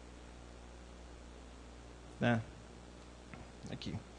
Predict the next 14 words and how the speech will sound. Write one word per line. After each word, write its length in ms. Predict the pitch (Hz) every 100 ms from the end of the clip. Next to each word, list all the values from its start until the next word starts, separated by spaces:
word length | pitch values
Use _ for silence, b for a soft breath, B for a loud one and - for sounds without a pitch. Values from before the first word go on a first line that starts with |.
| B B B B B B B - -
É 140 | 160
que 340 | - 175 156 135 - - - - - - - -
às 80 | 185
vezes 140 | 190 185
você 120 | 185
dá 140 | 170
um 120 | 175
errinho 280 | 165 165 170
ali 320 | 156 156 156
de 120 | 147 151
ortografia 720 | - 156 151 147 147 151 143
no, 220 | 143 143
na 140 | 143
palavra, 580 | - 139 139 151 165